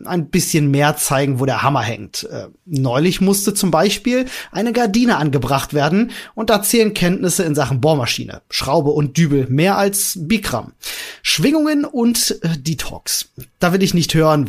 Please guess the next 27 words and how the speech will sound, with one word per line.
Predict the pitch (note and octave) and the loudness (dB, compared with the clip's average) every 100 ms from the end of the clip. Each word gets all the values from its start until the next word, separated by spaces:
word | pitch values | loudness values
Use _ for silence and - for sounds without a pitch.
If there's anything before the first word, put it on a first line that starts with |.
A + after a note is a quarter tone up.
| G2 | -4
warte | A2 C#3 | -4 -2
bitte | D3+ C#3+ C3+ | 0 0 2
noch, | C#3 C3 | 0 -2
bis | - C#3+ | -2 -2
meine | D3 C#3 D3 C#3 | 0 0 0 0
Gesichtsmaske | B2+ F#3 A3+ - C#3 - B2+ | 0 2 2 0 0 0 -4
getrocknet | A#2 - B2+ C3 | -2 -2 -2 -4
ist. | A#2+ B2+ - | -4 -6 -6
Ich | D3 B2 | -6 0
helfe | G3 A3 | 2 2
auch | D#3 - | -2 -2
gern | F3+ F#3+ | 0 4
mit, | G#3+ A3+ - - - | 2 2 -8 -18 -16
will | - A#2 A3 | -8 0 2
nur | C4+ | 2
nicht, | C4 C4+ - - A3+ A3+ | 2 0 -4 -8 -8 -4
dass | G#3+ | -2
ich | B3 G3 - _ | 0 -2 -6 _
einen | - F#3 G#3 G#3 | -6 -4 -2 -4
Gepäckträger | F#3+ - E3+ - F3+ E3+ F3 | -4 -2 -4 -4 -4 -2 -2
besser | - C#3 D#3+ C#3+ | 0 0 0 -2
anschraube | C3+ - A#2+ A#2+ | -2 -2 -2 -2
als | C#3 E3 | -2 -2
er. | D3+ C#3 G2 - _ _ _ _ _ - - - - - | -2 -2 -2 -10 _ _ _ _ _ -20 -20 -20 -18 -2
Laut | C3+ F#3 B3+ | 2 2 2
einer | A#3 G#3+ | 0 2
Studie | - - E3+ A2+ | 0 0 -2 -2